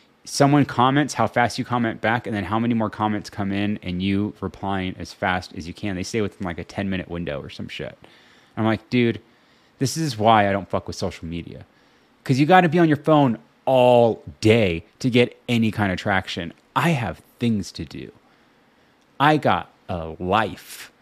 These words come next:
I'm not thirteen doing my makeup on lives, getting five hundred viewers and, like, thirteen thousand likes on just me doing makeup, dude. Could you imagine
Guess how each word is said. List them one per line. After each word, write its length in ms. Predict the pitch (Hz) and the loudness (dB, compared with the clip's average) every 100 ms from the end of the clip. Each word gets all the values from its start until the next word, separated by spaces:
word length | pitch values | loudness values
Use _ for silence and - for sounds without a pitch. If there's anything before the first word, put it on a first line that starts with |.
| _ _ _ - | _ _ _ -6
I'm 140 | 156 185 | 2 4
not 260 | 208 - | 4 2
thirteen 640 | - 185 - - 180 196 | 0 0 0 -4 0 2
doing 260 | 135 151 165 | 2 2 4
my 100 | 135 | 2
makeup 460 | 135 160 165 156 139 | 2 0 0 0 2
on 220 | 113 101 | 2 2
lives, 640 | 127 170 143 92 - - _ _ _ _ - | 4 4 2 0 -6 -12 _ _ _ _ 2
getting 280 | 160 165 | 6 6
five 400 | 139 - 156 160 | 4 6 6 6
hundred 380 | 143 165 147 135 | 2 2 2 0
viewers 520 | 98 135 160 139 117 | 0 2 4 2 2
and, 160 | 127 113 | 0 2
like, 320 | 110 98 - - - _ | 2 0 -2 -16 -20 _
thirteen 520 | - 160 143 - 151 | 4 4 4 0 0
thousand 460 | 143 151 143 120 110 | 4 4 4 2 2
likes 560 | 135 151 147 - - - _ _ - | 4 4 2 -6 -12 -14 _ _ 0
on 300 | 139 131 120 | 4 6 4
just 420 | 92 127 123 - 104 | 2 2 2 0 -2
me 260 | 113 147 | 2 2
doing 580 | 131 139 120 92 80 95 | 4 4 4 0 -2 2
makeup, 560 | 135 151 - 92 78 - | 2 2 0 -4 -4 0
dude. 240 | 113 123 | 0 0
Could 240 | - 101 135 | -2 -2 -2
you 160 | 131 | -2
imagine 760 | 95 92 110 123 139 170 190 | -2 -2 0 2 0 0 0